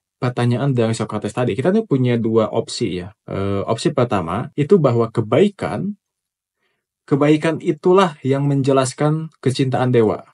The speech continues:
Maksudnya, ya hal ini baik, makanya dicintai oleh dewa, makanya disukai oleh dewa. Karena ini pada dasarnya baik. Itu jawaban pertama.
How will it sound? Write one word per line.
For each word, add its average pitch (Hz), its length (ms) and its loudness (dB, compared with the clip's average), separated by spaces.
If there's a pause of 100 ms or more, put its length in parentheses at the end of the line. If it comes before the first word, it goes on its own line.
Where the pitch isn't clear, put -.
(140)
Maksudnya, 147 560 -2 (400)
ya 113 160 0
hal 110 240 -2
ini 147 240 2
baik, 131 640 0 (240)
makanya 113 640 -2 (220)
dicintai 113 560 -2
oleh 120 160 2
dewa, 120 240 2
makanya 117 400 -2
disukai 117 340 0
oleh 107 140 2
dewa. 104 240 2 (480)
Karena 107 320 0
ini 131 180 2
pada 165 220 -2
dasarnya 127 320 -2
baik. 90 480 -6
Itu 139 160 0
jawaban 113 320 4
pertama. 98 400 -4